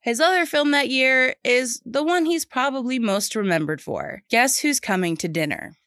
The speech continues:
The film famously dealt with the, at the time, taboo subject of interracial relationships and marriage. The film also featured the first Hollywood interracial kiss.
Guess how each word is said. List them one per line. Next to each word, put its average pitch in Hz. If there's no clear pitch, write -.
The 247
film 277
famously 320
dealt 202
with 196
the, 165
at 170
the 156
time, 160
taboo 311
subject 175
of 202
interracial 156
relationships 277
and 233
marriage. -
The 220
film 262
also 311
featured 247
the 254
first 196
Hollywood 175
interracial 151
kiss. -